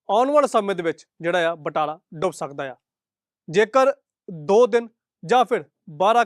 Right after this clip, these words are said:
ਘੰਟੇ ਲਗਾਤਾਰ ਬਰਸਾਤ ਹੋਈ, ਤਾਂ ਅਨੁਮਾਨ ਲਗਾਇਆ ਜਾ ਸਕਦਾ ਇਸ ਪੁੱਲ ਨੂੰ ਦੇਖ ਕੇ ਕਿ ਬਟਾਲਾ ਇਸ ਦੇ ਸਹਾਰੇ ਸੀਗਾ। ਤਾਂ ਜੇਕਰ ਇਹ ਫਲੋ ਹੁੰਦਾ ਹੈ, ਤਾਂ ਬਟਾਲਾ ਸਾਰਾ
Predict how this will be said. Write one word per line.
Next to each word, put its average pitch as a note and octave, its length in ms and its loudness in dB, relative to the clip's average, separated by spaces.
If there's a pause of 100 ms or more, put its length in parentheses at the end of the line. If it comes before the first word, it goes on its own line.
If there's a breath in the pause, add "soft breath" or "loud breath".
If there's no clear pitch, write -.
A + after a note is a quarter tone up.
ਘੰਟੇ F#3+ 220 -2
ਲਗਾਤਾਰ G3+ 460 0
ਬਰਸਾਤ F3 440 -2
ਹੋਈ, F3 160 -4
ਤਾਂ F#3+ 400 0 (340)
ਅਨੁਮਾਨ F#3 340 0
ਲਗਾਇਆ F#3+ 280 2
ਜਾ F3+ 160 0
ਸਕਦਾ F3+ 240 -4
ਇਸ F#3+ 180 -6
ਪੁੱਲ F3 140 -2
ਨੂੰ F3+ 120 -4
ਦੇਖ E3+ 180 -2
ਕੇ F3+ 120 -6
ਕਿ G#3 160 -2
ਬਟਾਲਾ E3 560 0 (300)
ਇਸ F3 160 -2
ਦੇ G3+ 140 0
ਸਹਾਰੇ F3 280 0
ਸੀਗਾ। F3+ 340 -2
ਤਾਂ F#3 340 -2 (460)
ਜੇਕਰ G3+ 340 0
ਇਹ A3 100 2
ਫਲੋ G3 340 0
ਹੁੰਦਾ F3 300 -2
ਹੈ, F3 60 -2
ਤਾਂ F3+ 180 -2
ਬਟਾਲਾ E3 380 -2
ਸਾਰਾ E3 360 -4